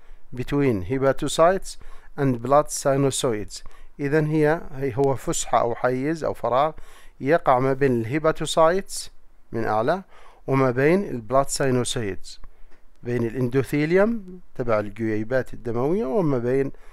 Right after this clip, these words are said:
الهيباتوسايتس اللي هي تبع الهيباتوكورز الحبال الكبدية. فهو هذا المكان الحيز الصغير يسمى space of Dis. فون إبنار،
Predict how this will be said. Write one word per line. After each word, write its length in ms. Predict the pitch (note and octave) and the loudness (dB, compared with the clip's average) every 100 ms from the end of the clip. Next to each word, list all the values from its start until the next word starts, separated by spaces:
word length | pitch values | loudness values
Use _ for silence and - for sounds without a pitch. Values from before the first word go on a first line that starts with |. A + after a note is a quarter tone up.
| - - - - | -16 -16 -10 -8
الهيباتوسايتس 1040 | A#2 C3 A#2+ G#2+ - - B2 A#2+ - - | -4 -2 -2 -4 -4 0 2 2 -2 -8
اللي 180 | A2+ G#2 | -8 -6
هي 300 | A2+ A#2 - - - - - | -2 -2 -4 -10 -16 -16 -6
تبع 240 | B2+ A2+ | 0 0
الهيباتوكورز 920 | G2+ G#2+ B2+ A#2+ - - C#3 A2 G2+ | 0 -2 -4 -4 -6 -4 0 0 0
الحبال 520 | G2+ - G#2+ A2 A2+ - A#2 | -6 -6 -4 -2 -2 -4 -8
الكبدية. 640 | - G#2+ G2+ F#2+ F#2+ - - - - - - | -8 -8 -8 -8 -10 -10 -10 -10 -12 -12 -6
فهو 220 | A#2+ A#2 | -2 0
هذا 180 | A2 G#2+ | -2 -2
المكان 460 | G#2+ G2+ - D3+ D#3+ | -2 -2 0 0 0
الحيز 400 | - B2+ A#2 G#2 | -2 -4 -4 -6
الصغير 360 | G2 - C3 | -4 -2 -2
يسمى 520 | G#2 - G#2+ G#2 A2 - - - - - - | -2 -6 -4 0 0 -2 -8 -18 -20 -16 -8
space 580 | - B2+ B2 A2+ F#2+ - | -6 -2 0 0 0 -2
of 80 | F#2+ - G#2+ | -4 -8 -8
Dis. 360 | F2 - - - - - - - - - - - - - - - | -8 -10 -12 -14 -14 -16 -12 -10 -10 -12 -16 -14 -14 -14 -12 -10
فون 380 | B2 B2 F3 G#3 | -2 4 4 4
إبنار، 600 | F#3 D3 C#3 C3+ D3+ | 0 2 2 4 2